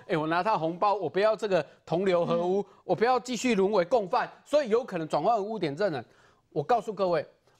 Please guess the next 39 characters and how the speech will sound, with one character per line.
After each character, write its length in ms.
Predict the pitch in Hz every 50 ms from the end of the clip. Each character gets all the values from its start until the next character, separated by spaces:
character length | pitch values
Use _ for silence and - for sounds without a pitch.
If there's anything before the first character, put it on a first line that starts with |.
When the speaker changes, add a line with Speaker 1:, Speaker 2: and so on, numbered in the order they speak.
| _
Speaker 1:
这 100 | - 285
对 120 | - 311 269
高 260 | - - 233 226 233
虹 180 | 202 180 170 170
安 180 | 202 190 190 202
非 180 | - - 196 185
常 180 | - 151 131 120
不 140 | - 143
利， 240 | 147 185 165 139 - _ _ _ _
所 220 | _ - 285 349 330
以 40 |
我 240 | 254 196 220 254 247
也 80 | 202 180
要 140 | 220 254 240
问 280 | 262 254 262 220 190
一 120 | 170 180 180
下 280 | - 254 254 185 170 - _ _ _ _ _ _ _ _ _ _ _ _
我 140 | - 170 175
们 140 | 180 196 180
的 140 | 214 208 202 - _ _ _ _ _ _
蔡 460 | - - 277 311 311 269 240 208 185
立 420 | 175 185 220 277 277 269 233 202 175
青 420 | - - - 226 220 220 214 196 - _ _ _
副 240 | _ - 294 302 233
市 160 | - 247 247
长， 180 | 170 196 147 - - _ _ _
Speaker 2:
嗯。 420 | 220 214 208 190 175 165 143 139 - _ _ _ _
Speaker 1:
这 120 | - 349
个 60 | 311 294
案 280 | 294 311 320 277 240 202
子 280 | - - 180 147 135 - _ _ _ _ _ _
你 340 | 190 170 160 151 131 120 -
会 320 | _ - - 294 285 220
不 240 | 185 - - 180 185
会 160 | 196 240 220
给 180 | - - 175 160
予 80 | 147 143
意 160 | 190 196 160
见？ 220 | - 202 180 135